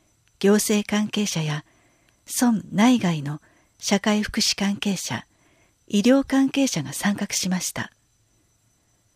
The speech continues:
本計画は、基本理念である、かけがえのない一人一人の思いと行動を紡ぐまちづくりを具現化するために、三つの基本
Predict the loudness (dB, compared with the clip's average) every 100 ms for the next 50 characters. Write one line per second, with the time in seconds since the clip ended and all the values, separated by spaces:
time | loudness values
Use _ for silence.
0 | _ _ _ _ _ _ _ _ 2 4
1 | 4 0 -2 -2 -6 -6 -6 -6 _ _
2 | _ _ _ _ -8 -2 2 4 4 4
3 | 2 0 -2 -6 -6 -8 _ _ _ _
4 | _ _ _ _ _ _ _ -4 0 2
5 | 4 4 4 4 2 2 -2 _ _ _
6 | _ -8 0 2 0 0 2 2 2 0
7 | 0 0 -2 -12 -14 _ _ _ -8 -2
8 | 0 2 0 0 -2 -2 -2 0 -2 -2
9 | -2 -2 -2 -4 -4 -6 -8 _ _ 0
10 | 2 2 0 -4 -4 -6 -2 -2 -2 -4
11 | -12 _ _ _ _ _ _ _ _ 0
12 | 0 0 0 2 0 -4 -4 0 2